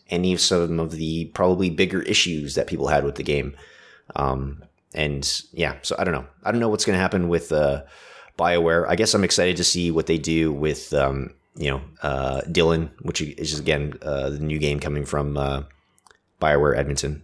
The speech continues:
Uh, this is kind of unfortunate 'cause I think if they had been given the time, they could have probably fixed a lot of the things in Andromeda that, that people were complaining about. Um, and they've already done, like, a, a number of significant patches. So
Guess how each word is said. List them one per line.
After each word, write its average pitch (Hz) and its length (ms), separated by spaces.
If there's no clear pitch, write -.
Uh, 69 360
this 113 300
is 117 100
kind 120 120
of 101 80
unfortunate 71 480
'cause - 80
I 80 80
think 87 300
if 127 140
they 131 80
had 110 100
been 101 120
given 95 200
the 87 80
time, 87 440
they 87 120
could 82 220
have 80 280
probably 90 440
fixed - 380
a 92 60
lot 85 180
of 87 60
the 85 60
things 90 480
in 82 220
Andromeda 80 440
that, 80 240
that 80 100
people 80 160
were 78 120
complaining 85 380
about. 107 320
Um, 90 140
and 110 120
they've 120 120
already 143 300
done, 80 380
like, 73 160
a, 73 220
a - 40
number 73 220
of 69 80
significant - 420
patches. 71 400
So 71 380